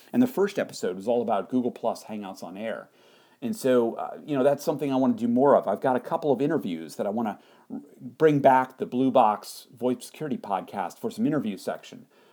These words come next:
Um, I've got some ideas around doing some in my work with Deploy three sixty at the Internet Society. I've got a whole bunch of stuff I wanna do with audio.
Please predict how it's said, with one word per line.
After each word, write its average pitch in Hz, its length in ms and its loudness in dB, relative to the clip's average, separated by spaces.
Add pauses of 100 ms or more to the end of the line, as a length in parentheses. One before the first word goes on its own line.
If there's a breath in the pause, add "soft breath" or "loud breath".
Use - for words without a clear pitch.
(140 soft breath)
Um, 95 300 -4
I've 113 140 -8
got 127 240 4
some 127 120 -2
ideas 135 480 0
around 110 300 0
doing 120 260 0
some 113 240 -4
in 110 80 -2
my 107 140 -4
work 123 400 -4
with 104 160 -6
Deploy 110 320 -2
three 110 180 -10
sixty - 420 -10
at 80 80 -14
the 107 100 -6
Internet 123 260 -6
Society. 82 440 -10
I've 107 60 -10
got 151 120 -2
a 135 40 -4
whole 196 200 2
bunch 147 420 0
of 113 80 -4
stuff - 240 -2
I 98 60 -4
wanna 92 160 -10
do 95 120 -8
with 90 120 -8
audio. 92 480 -4